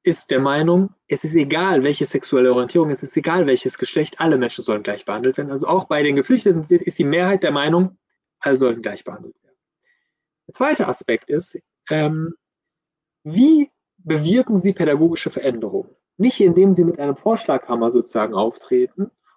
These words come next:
und sagen, „Bei uns ist das so, ihr müsst euch anpassen.“ Sondern ich glaube, es ist viel wichtiger,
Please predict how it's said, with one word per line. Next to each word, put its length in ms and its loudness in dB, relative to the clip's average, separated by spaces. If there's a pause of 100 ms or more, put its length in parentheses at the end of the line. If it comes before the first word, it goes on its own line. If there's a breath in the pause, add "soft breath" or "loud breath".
und 160 -2
sagen, 400 -2
„Bei 260 0
uns 300 0
ist 300 0
das 180 -2
so, 220 2
ihr 80 2
müsst 200 0
euch 200 -4
anpassen.“ 600 -6 (680 loud breath)
Sondern 140 0
ich 60 -4
glaube, 360 6
es 140 -4
ist 220 -2
viel 280 4
wichtiger, 680 2